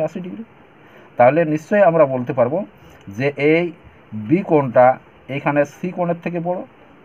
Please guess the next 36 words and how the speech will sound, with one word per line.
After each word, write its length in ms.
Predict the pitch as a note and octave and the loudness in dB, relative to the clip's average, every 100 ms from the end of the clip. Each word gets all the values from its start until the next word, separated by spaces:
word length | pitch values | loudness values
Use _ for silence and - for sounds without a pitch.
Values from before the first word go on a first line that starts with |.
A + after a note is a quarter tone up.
| G2 | -6
যেহেতু 240 | B2+ D#3 E3+ | 0 0 2
আমরা 140 | D#3 D3+ C#3 | 2 2 2
এখানে 200 | C3+ C#3+ | -2 -4
ধরে 140 | C3 B2 | -4 -4
নিচ্ছি 180 | B2+ - E3 | -6 -10 -10
যে 40 | D#3 A#2+ | -4 -4
একশো 180 | - B2+ | -2 -2
আশি 120 | A#2+ E3 | -2 -8
ডিগ্রি, 200 | E3 - - - - _ G#2+ | -12 -16 -20 -20 -20 _ -8
এখানে 200 | A#2+ B2+ B2+ | -6 -4 -4
বি 80 | G#2+ B2 | -6 -6
কোণটা 180 | B2 C3+ | -2 -2
আমি 80 | C#3+ C3+ | -4 -8
ধরে 140 | G2+ G#2+ | -8 -8
নিচ্ছি 200 | - G#3+ A#2+ | -8 -10 -10
একশো, 240 | - - - - _ _ _ _ _ - - _ F#2 F#2 | -12 -20 -20 -20 _ _ _ _ _ -20 -20 _ -18 -8
বি 120 | B2 B2+ | -6 -4
কোণ 160 | D#3 F3+ G#2 | -6 -6 -8
equal 220 | G#2 A2 A2 | -10 -10 -10
to 60 | - A#2 | -6 -6
একশো 200 | A2 A2+ F#2 | -6 -8 -14
ডিগ্রি 180 | F#2 F#2+ E2+ | -14 -16 -16
ধরে 140 | - - | -18 -18
নিচ্ছি। 260 | - - - - - _ _ _ _ - - | -20 -20 -20 -20 -20 _ _ _ _ -20 -8
যদি 160 | C3 D3+ B2+ | -4 -2 -2
বি 100 | D3 | -2
কোণ 120 | E3+ E3+ C3 | 0 0 2
একশো 180 | D3+ - C#3 | 2 2 -2
ডিগ্রি 180 | B2 A2 | -4 -4
ধরা 140 | A2 F#2 F#2 | 0 0 -2
হয়, 160 | G2 A#2 _ - - | -6 -10 _ -20 -4
তাহলে 260 | A2+ B2 D#3 F3 - - - C3+ | 2 4 4 2 -2 -20 -10 -4
এই 80 | D3+ - | -4 -4
সি 160 | - E3 E3+ | -4 -4 0
কোণের 260 | F3 F3 E3+ | 0 0 -2
থেকে 160 | E3+ | -6